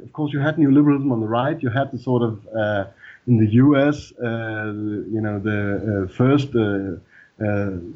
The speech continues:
the, the conservative movement trying to nominate Reagan in, uh, uh, in, um,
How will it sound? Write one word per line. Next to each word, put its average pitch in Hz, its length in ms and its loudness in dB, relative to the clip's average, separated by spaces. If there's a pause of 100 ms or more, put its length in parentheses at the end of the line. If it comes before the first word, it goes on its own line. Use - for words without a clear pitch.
the, 113 140 2
the 113 80 2
conservative 127 480 2
movement 123 400 4
trying 120 280 0
to 117 80 -6
nominate 107 500 -2
Reagan 117 480 2
in, 101 180 -4
uh, 92 280 -8 (440)
uh, 107 60 -4 (300)
in, 95 300 -4
um, 90 380 -2